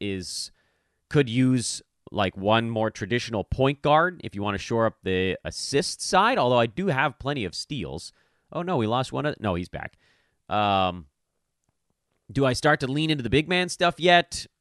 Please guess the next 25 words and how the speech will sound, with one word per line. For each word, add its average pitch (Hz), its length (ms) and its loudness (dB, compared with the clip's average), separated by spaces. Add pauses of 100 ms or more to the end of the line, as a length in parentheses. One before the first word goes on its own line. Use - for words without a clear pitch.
(100)
Eh, 220 600 -2 (640)
I - 80 -12
mean, 143 140 -2
Evan 175 220 4
Mobley 147 460 2
is 113 140 0
the 104 160 -4 (140)
guy 117 440 6
at 92 220 -6
this 92 140 -4
spot, - 720 -4 (240)
and 98 580 -6
I 101 960 -2
think 95 180 -6
we 95 80 -6
can 82 160 -10
find 85 440 -8
a, 71 100 -10 (340)
I 64 120 -10
think 113 180 -10
we 104 80 -8
can 87 120 -10
find 82 240 -10
something - 260 -12
better. 82 420 -4